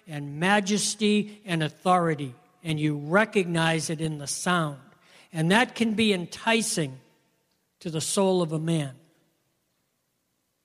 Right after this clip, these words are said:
But be careful, 'cause if you're not paying attention, he'll devour you. And it would be easy enough to recognize and hopefully, hopefully avoid,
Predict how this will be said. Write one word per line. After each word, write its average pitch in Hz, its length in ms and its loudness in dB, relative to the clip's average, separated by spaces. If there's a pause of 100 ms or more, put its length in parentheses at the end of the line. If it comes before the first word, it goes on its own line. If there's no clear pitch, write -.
(160)
But 156 240 -2
be 147 120 -8
careful, 196 540 -2 (1300)
'cause 143 180 -14
if 143 120 -14
you're 143 80 -6
not 180 320 2
paying 185 320 2
attention, 160 680 -4 (260)
he'll 160 220 -6
devour 165 520 0
you. 143 240 -4 (1900)
And 196 80 4
it 196 40 6
would 190 140 4
be 233 200 4
easy 214 180 2
enough 214 320 2
to 190 100 0
recognize 190 800 2
and 180 100 0
hopefully, 240 600 0
hopefully 220 600 0
avoid, 185 840 0